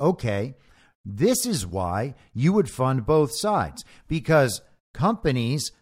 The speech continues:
that you own are going to produce all of the weapons and the ammunition and the supplies.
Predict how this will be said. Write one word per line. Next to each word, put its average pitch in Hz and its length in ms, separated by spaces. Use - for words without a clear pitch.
that 131 360
you 117 320
own 123 600
are 151 160
going 156 280
to 131 60
produce 135 540
all 135 320
of 226 80
the 208 100
weapons 135 800
and 139 180
the 151 220
ammunition 120 1040
and 139 280
the 143 100
supplies. 92 920